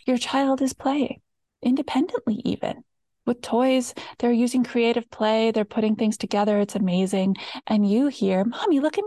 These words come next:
me. Mommy, look at what I did. Mommy, want me to tell you this story?"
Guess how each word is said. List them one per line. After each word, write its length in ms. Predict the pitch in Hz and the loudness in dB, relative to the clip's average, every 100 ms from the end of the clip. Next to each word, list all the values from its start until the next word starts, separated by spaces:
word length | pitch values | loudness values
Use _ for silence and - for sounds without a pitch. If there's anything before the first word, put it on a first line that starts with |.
| 453 | -2
me. 160 | 240 - _ _ _ _ _ _ - | -2 -4 _ _ _ _ _ _ -6
Mommy, 260 | 370 403 | 0 2
look 140 | 330 403 | 2 2
at 60 | |
what 120 | 440 | 2
I 120 | 427 381 | 2 0
did. 420 | 311 392 - - _ _ _ _ _ _ - | 0 -2 -4 -8 _ _ _ _ _ _ -6
Mommy, 280 | 302 440 277 | 0 2 2
want 180 | 254 311 | 2 0
me 60 | 392 | 0
to 80 | 311 | -2
tell 180 | 277 269 | 0 0
you 100 | 302 | 0
this 160 | 240 | -2
story?" 500 | - - 196 254 359 | -4 0 2 0 -2